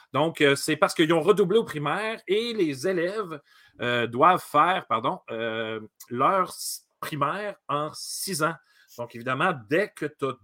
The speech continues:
doublé, t'as, ben là, c'est sûr et certain que tu, tu as comme perdu une année. Donc, c'est difficile pour toi de faire ta sixième. Et si tu peux, veux faire ta sixième, euh, il, ça prend une dérogation. Donc, euh, et c'est déjà arrivé. Euh, donc,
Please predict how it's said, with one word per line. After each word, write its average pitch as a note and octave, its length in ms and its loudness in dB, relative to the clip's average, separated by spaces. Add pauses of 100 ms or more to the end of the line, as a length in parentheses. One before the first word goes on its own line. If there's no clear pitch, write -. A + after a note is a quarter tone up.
(140)
doublé, C3+ 640 -4
t'as, A#2+ 160 -4
ben A2+ 280 -6
là, C#3+ 100 -2
c'est D3+ 140 -12
sûr D3 160 -12
et D3 40 -10
certain C#3+ 300 -10
que D3+ 300 -2 (520)
tu, - 120 -16 (140)
tu G#2 100 -12
as F#2+ 40 -8
comme C3+ 260 -6
perdu B2+ 380 -4
une C#3+ 100 -4
année. A#2 280 -6
Donc, B2 300 -8
c'est A2+ 140 -12
difficile C#3+ 240 -10
pour B2 120 -10
toi C#3+ 140 -6
de B2+ 80 -4
faire C3+ 200 -2
ta A#2+ 120 -6
sixième. F#3+ 520 -6 (360)
Et D3 140 0
si - 260 2
tu - 220 -2
peux, F3 180 6
veux D3+ 240 4
faire F#3 180 4
ta D3+ 120 2
sixième, F#3 560 -4 (420)
euh, A2+ 800 0 (180)
il, A#2+ 180 -12
ça C3 120 -4
prend - 140 -8
une C3+ 60 -6
dérogation. A2 600 -4 (180)
Donc, A2 380 -6
euh, - 160 -2
et G3 100 6
c'est E3 160 0
déjà C#3+ 260 2
arrivé. C#3+ 480 -4
Euh, A2+ 140 -2
donc, A2+ 280 -8